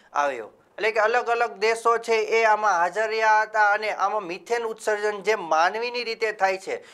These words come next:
માનવ આધારિત જે મિથેન ઉત્સર્જન થાય છે, એને ઓછો કરવા માટે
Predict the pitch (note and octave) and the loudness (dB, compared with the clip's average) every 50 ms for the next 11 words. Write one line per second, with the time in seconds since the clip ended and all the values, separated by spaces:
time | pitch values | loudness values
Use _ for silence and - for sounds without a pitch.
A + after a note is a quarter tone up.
0 | - - _ - C3+ C#3 D#3 F3+ F#3+ G#3+ A#3 A#3 A3+ G#3+ G#3 F#3+ G3 G3+ G#3 G#3+ | -20 -20 _ -2 2 2 2 2 2 0 0 0 2 2 0 2 0 0 -2 -2
1 | G#3+ F3+ F3 G#3+ G#3 G3+ G3+ G3+ G3+ - G#3+ G#3 G3+ G#3 G#3 - G#3 G3+ F#3 F#3+ | -4 -4 -2 -2 -2 -2 -6 -10 -6 -6 -6 -6 -6 -8 -4 0 0 0 2 0
2 | G3+ G3 G3 F#3+ G#3 G#3+ A3 A3 G#3+ - F#3+ F3 B2 - G#3+ A3+ B3+ B3 A3+ G#3+ | -2 -2 2 2 2 4 2 0 -2 -4 -6 -4 -2 -2 0 0 0 0 0 0
3 | A3 G#3+ - G#3+ G#3 G3+ G#3 G3+ F#3+ G3 F#3+ F#3+ F#3 F#3 F#3 F#3 - G#3 G#3+ A3+ | -2 -2 -2 -4 -2 0 0 0 2 2 2 2 2 0 0 0 0 -2 0 0
4 | A3+ | -2